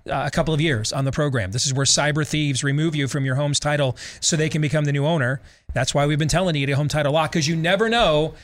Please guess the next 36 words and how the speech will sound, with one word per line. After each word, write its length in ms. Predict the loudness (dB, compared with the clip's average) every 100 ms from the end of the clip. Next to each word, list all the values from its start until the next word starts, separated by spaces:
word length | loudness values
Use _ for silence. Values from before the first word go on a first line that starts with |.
| -20 -4
when 120 | 0
there 140 | 2
might 240 | 4 2 0
be 380 | 0 0 -2 -8 _ -4
a 120 | 0
massive 420 | 0 0 0 0
data 260 | 0 0 0
breach 400 | 0 0 -4 -4
that 160 | -2 0
exposes 500 | -2 0 0 0 0
your 140 | 0
information. 580 | 0 0 0 -2 -4 -4
Like 160 | -4
maybe 300 | -2 0 0
if 80 | -2 -4 -16 -6
Mark 200 | 0 0
Zuckerberg 640 | 2 0 0 0 0 0 -4 -12 -4
had 200 | -2 0
been 140 | 0
updating 540 | 0 0 0 0 -2 -6 -12 -20 -10 -4
uh, 200 | -2 0
the 100 | 0
security 420 | 0 0 0 0
protocols 520 | 0 0 0 0 0
at 80 | -2
Facebook 600 | -2 -2 -2 -2 -4 -2
instead 280 | -2 -2 -2
of 160 | -4 -12 -14
proposing, 720 | -4 -2 2 2 2 0 0 -4 -8 -18 -4
uh, 380 | 0 0 0 -2
fascist, 800 | -6 0 2 2 0 0 0 0
uh, 220 | 0 0
outlays 640 | 2 2 2 0 0 -2 -2
with 200 | -4 -2
Anthony 360 | -4 -2 -2
Fauci, 520 | 0 0 0 0 -2